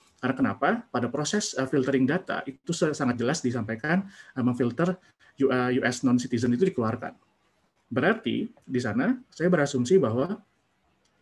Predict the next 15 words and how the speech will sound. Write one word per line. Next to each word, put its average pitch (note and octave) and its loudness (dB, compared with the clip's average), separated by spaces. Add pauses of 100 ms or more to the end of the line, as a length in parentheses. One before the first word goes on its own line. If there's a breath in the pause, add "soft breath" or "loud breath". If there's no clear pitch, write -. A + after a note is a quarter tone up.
(380 loud breath)
yang D#3 4
diteliti E3 2
bukan F3+ 2
kepada C3+ 0
securitizing B2+ -2
move D3+ 2
di C#3 0
arena C3+ 0
internasional, C3+ 0
tapi B2 -6
yang E3+ 2
diteliti A#2+ -4
adalah C#3 -2
securitizing A#2+ -4
move, D3+ -2